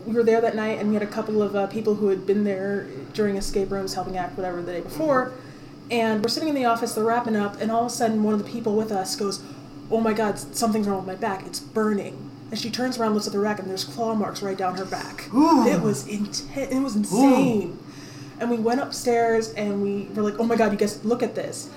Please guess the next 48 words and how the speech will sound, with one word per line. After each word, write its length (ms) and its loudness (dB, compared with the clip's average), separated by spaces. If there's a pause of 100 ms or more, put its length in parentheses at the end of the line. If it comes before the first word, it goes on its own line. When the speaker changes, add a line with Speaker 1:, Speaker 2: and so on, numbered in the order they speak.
(160)
Speaker 1:
And 120 2
there's 160 2
no 120 4
way 120 2
she 160 -2
could 100 2
have 140 0
reached 200 -4
it 60 0
herself. 800 -2
Like, 100 -2
she 120 -2
was 120 0
right 160 2
next 240 -2
to 80 0
us 120 0
when 100 -2
it 20 -2
all 140 -2
started 260 -6
happening. 280 0
She 100 -2
was 80 -2
with 140 -4
us 100 -10
the 100 -4
entire 320 -4
night. 380 -2
Like, 220 0
it 160 0
was, 340 -4 (380)
what 340 2
just 220 -2
happened? 640 -12
Speaker 2:
Right. 260 0 (260)
Speaker 1:
Um, 600 0 (160)
it 60 0
was 120 0
intense. 640 -4 (420)
And 640 -4 (380)
that 160 4
was 440 2 (420)
probably 260 2
the 80 2
most, 380 0
like, 240 -2
aggressive 680 -6